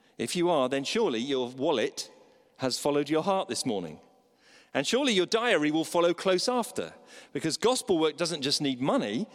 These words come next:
it needs our time and our talents. So there's another target that's equally important, which is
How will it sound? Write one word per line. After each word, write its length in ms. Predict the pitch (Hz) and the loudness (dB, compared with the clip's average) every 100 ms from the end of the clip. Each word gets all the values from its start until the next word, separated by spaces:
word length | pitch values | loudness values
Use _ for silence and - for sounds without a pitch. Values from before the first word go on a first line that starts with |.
| - - | -18 -8
it 120 | 113 | -4
needs 260 | 123 123 120 | -2 -2 -2
our 140 | 131 | -2
time 540 | 123 - 180 196 214 196 - - - _ _ - | -2 0 0 2 0 -2 -10 -20 -20 _ _ -10
and 120 | 101 | -6
our 80 | 101 | -4
talents. 840 | - 160 135 92 - - - - _ _ _ - - | -2 -2 -2 -4 -4 -4 -4 -8 _ _ _ -20 -10
So 180 | - 151 | -2 0
there's 200 | 151 151 | 0 -2
another 240 | 180 233 | -2 -2
target 460 | 196 - 175 156 139 | -4 0 2 0 -4
that's 180 | 131 151 | -2 -2
equally 300 | 139 - 127 | -2 -4 -4
important, 480 | 113 143 127 95 92 | -2 0 0 -4 -10
which 260 | 98 - | -8 -4
is 340 | 117 101 - | -2 0 -2